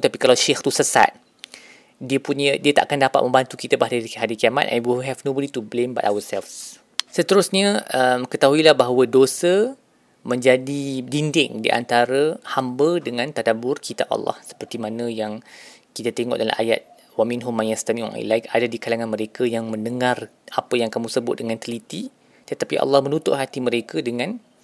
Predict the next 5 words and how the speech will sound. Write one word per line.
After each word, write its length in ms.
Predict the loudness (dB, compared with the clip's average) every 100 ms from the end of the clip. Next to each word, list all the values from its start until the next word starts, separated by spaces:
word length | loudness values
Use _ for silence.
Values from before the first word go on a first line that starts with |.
| _ _ _ _ -16 -10
dengan 240 | -6 -4
penutup, 480 | -2 -2 4 4 4 -6 -20 -20 -20 _ _ -20 -20 -6 -2
uh, 160 | -2
kerana 240 | 0 0 0
mereka 560 | -2 0 2 4 2